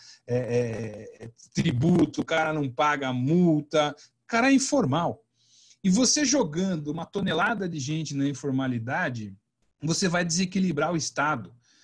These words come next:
Quer dizer, o Estado, que é o que tá acontecendo agora, quer dizer, o Estado teve que olhar pra uma massa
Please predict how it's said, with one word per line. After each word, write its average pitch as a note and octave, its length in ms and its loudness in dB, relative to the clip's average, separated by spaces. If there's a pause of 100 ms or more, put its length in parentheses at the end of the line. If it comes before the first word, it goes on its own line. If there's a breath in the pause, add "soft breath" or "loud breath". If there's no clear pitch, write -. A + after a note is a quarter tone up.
(180 soft breath)
Quer C#3 80 -4
dizer, C#3 140 2
o F#3 60 2
Estado, C#3 720 -2
que F3+ 160 0
é A#3+ 60 6
o D#4+ 80 4
que D#4+ 100 -10
tá G#3 120 2
acontecendo E3+ 500 0
agora, B2+ 320 0
quer A#2 80 -8
dizer, B2+ 100 0
o E3+ 40 2
Estado A3+ 400 0
teve A3 240 0
que G#3+ 100 -4
olhar D3 340 4
pra D3 120 -8
uma F3+ 160 -4
massa C#3+ 580 -2